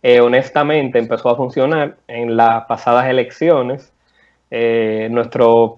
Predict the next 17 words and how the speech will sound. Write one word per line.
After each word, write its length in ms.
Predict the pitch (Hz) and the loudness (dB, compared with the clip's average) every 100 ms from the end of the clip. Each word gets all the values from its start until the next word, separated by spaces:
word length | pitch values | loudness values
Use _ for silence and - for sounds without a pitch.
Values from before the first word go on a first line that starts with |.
| - | -4
primeros 520 | 117 117 120 135 131 | -2 0 2 2 2
clientes 460 | - 135 131 120 - | 0 2 2 -2 -2
fueron 340 | 120 120 117 | -2 0 0
políticos 880 | 120 120 160 131 117 120 123 - _ _ _ _ _ _ - | 0 2 0 -2 -6 -6 -10 -10 _ _ _ _ _ _ -8
y 920 | 123 120 120 120 120 117 113 113 107 113 _ | 0 2 4 4 4 2 2 0 -4 -8 _
básicamente 1300 | 151 120 123 - 143 151 143 143 143 143 143 139 135 127 | -10 0 0 0 0 0 0 0 -2 -4 -2 0 0 -2
nosotros 400 | 120 127 135 135 | -4 -2 -4 0
trabajamos 1000 | 135 131 123 131 131 131 131 - - - | 0 2 0 0 -2 -4 -6 -10 -20 -12
entre 320 | 123 120 120 | -10 -4 -2
el 120 | 117 | -2
periodo 800 | - 117 120 127 131 131 131 127 | 0 0 2 2 2 4 4 4
del 160 | 123 120 | 4 0
dos 140 | 117 | -4
mil 240 | 117 123 127 | -4 -4 0
veinte, 400 | 127 120 113 117 | 2 0 0 0
de 140 | 117 | 0
mayo 540 | 117 131 156 165 175 | 0 -2 0 0 -2